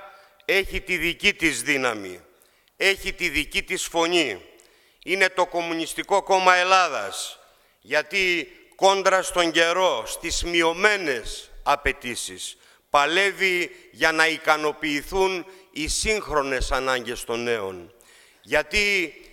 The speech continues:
η δράση του K K E σπάει τη σιγή νεκροταφείου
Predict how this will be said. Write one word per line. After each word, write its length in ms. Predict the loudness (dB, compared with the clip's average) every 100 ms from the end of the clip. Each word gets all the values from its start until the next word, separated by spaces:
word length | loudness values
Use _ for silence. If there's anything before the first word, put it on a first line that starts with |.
| -20 -6
η 120 | -4
δράση 460 | 2 4 4 0 -6
του 180 | -6 2
K 120 | 2 4 4
K 80 | 4 4
E 240 | 4 4 0 -6 -6 -2 -2 -2 -12 -20 -20 _
σπάει 720 | -10 -8 2 4 4 2 -2
τη 180 | -4 -6
σιγή 500 | -4 -2 -2 0 0
νεκροταφείου 1080 | 2 2 2 2 0 0 0 0 0 -2